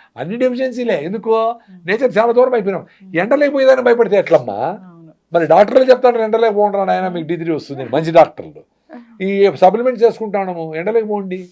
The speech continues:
Speaker 2: ఎస్, ఖచ్చితంగా సార్, చాలా చక్కగా చెప్పారు. డయాబెటీస్ అసలు రాకుండానే చూసుకోవాలి, ఇంకా వస్తే
Speaker 1: ఆ,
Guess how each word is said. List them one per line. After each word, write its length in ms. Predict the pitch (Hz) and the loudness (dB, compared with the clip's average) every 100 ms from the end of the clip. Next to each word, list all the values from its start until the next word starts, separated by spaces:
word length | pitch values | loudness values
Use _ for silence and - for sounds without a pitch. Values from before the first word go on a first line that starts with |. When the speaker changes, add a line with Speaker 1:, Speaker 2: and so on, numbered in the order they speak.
| _ _ _ _ | _ _ _ _
Speaker 2:
ఎస్, 420 | 240 202 _ _ | _ _ _ _
ఖచ్చితంగా 440 | 190 175 160 160 160 | -16 -16 -20 -20 -20
సార్, 680 | _ 165 _ _ _ - | _ _ _ _ _ -8
చాలా 140 | 208 233 | -4 -2
చక్కగా 280 | 233 202 208 | -2 -6 -8
చెప్పారు. 520 | 196 190 185 233 320 _ _ - | -10 -12 -10 -10 -12 _ _ -6
డయాబెటీస్ 460 | 196 202 240 269 | -4 -2 -4 -6
అసలు 240 | 262 240 214 | -6 -6 -4
రాకుండానే 640 | 185 202 233 247 247 240 | -2 -4 -4 -6 -4 -6
చూసుకోవాలి, 640 | 226 208 196 190 185 254 | -8 -10 -10 -8 -8 -8
ఇంకా 200 | 277 202 | -10 -10
వస్తే 840 | 185 175 208 107 127 131 131 110 | -6 -6 -6 -4 0 2 0 -2
Speaker 1:
ఆ, 80 | 90 | -8